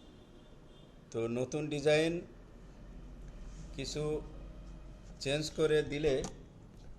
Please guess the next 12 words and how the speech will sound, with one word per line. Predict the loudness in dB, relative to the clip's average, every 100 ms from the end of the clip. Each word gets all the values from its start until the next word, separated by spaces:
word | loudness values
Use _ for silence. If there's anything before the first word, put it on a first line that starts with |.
| -14 -18 -18 -18 -18 -18 -2
Adobe | 0 2 0
স্টকের | 0 0 2 4 4 4
যে | 2 4 2
স্বয়ংক্রিয় | 2 0 0 2 4 4
সফটওয়্যার | 4 4 2 4 6 6 6 0 -14 -20 -20 -20 -20 -20 -20 -20 -20 -20 -20 -20 -20 -20 -20 -20 -20 -20 -10
মাধ্যমে | -2 0 0 2 2 0 -2 -14 -20 -20 -20 -20 -20 -20 -20 -20 -18 -6
অ্যাকসেপ্ট | -4 -2 -4 -2
করে | 2 2 2 -2 -12 -20 -20 -20 -20 -10
সেটা | -4 0 4 4 2 -2 -4
নিয়ে | 0 2
নিবে। | 2 -2 -6 -10 -18 -20 -20 -20 -20 -20 -20 -4
অ্যালগরিদমের | -2 0 2 2 4 2 2 2